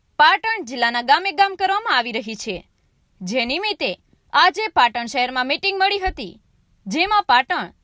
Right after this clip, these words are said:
સરસ્વતી, હારીજ, રાંધનપુર અને સિદ્ધપુરના ગામોના પચાસથી વધારે વડીલો તથા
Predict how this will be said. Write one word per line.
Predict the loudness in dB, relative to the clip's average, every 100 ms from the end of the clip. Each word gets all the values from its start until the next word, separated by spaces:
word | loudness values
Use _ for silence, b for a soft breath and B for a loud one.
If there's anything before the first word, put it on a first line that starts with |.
| _ _
સરસ્વતી, | -4 -2 -2 -4 -4 -6 -10 _ _ _ _
હારીજ, | 0 2 0 -8 -12 _ _ _ -2
રાંધનપુર | 0 2 -2 -2 -4 -2
અને | -2 -2 -8 -12 _ _ _
સિદ્ધપુરના | -4 -2 0 -2 -2 0 -2 0
ગામોના | -2 0 -4 -2
પચાસથી | 0 0 0 -2
વધારે | -2 0 0 0
વડીલો | -2 0 0 -2
તથા | -2 -2